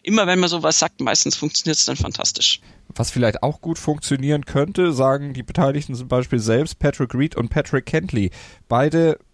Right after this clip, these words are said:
Speaker 2: können sich sogar miteinander sehr gut irgendwie arrangieren, kennen sich seit College-Zeiten. Es ist ja nicht so sehr, äh, normal, dass jemand aus College-Zeiten mit Patrick Reed noch, äh, ja, befreundet ist.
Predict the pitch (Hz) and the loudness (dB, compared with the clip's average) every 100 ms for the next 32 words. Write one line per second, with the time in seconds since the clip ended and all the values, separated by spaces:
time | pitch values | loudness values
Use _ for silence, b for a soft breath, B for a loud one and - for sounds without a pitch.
0 | _ _ _ _ _ - 170 285 143 123 | _ _ _ _ _ -4 -2 0 -2 -4
1 | - 131 131 120 123 - 101 135 143 131 | -4 -2 2 4 4 0 -8 -8 -6 -2
2 | 139 147 120 117 120 120 143 139 156 160 | 0 2 2 2 0 0 0 2 0 0
3 | - 135 135 135 - 123 131 127 120 139 | 0 0 0 -2 0 0 0 -2 -2 0
4 | 165 156 143 143 143 139 127 - 147 165 | 0 0 -2 0 0 0 0 0 0 -2
5 | - - 156 - 170 B B 120 127 - | -4 0 0 0 -8 B B -6 -4 0
6 | 156 139 147 - 139 139 165 165 - _ | 0 0 -4 -4 -2 2 2 0 -2 _
7 | _ _ _ _ 139 151 185 170 120 - | _ _ _ _ -4 2 4 4 2 -2
8 | - 131 117 127 127 123 139 139 123 113 | -4 0 2 2 0 2 4 4 4 0
9 | - 139 131 - 117 - - 208 175 - | 0 -2 -2 0 -2 -4 -2 0 0 -2
10 | - 131 127 - 120 - 139 127 120 117 | 0 2 2 0 -6 -2 -2 0 -2 0
11 | 147 175 - 123 127 - - 117 120 120 | 0 -2 -6 -4 -4 -4 -10 -10 -8 -10
12 | - 104 123 117 _ - 104 - 120 156 | -12 -10 -10 -12 _ -10 -8 -2 0 0
13 | 123 - - | -2 -6 -14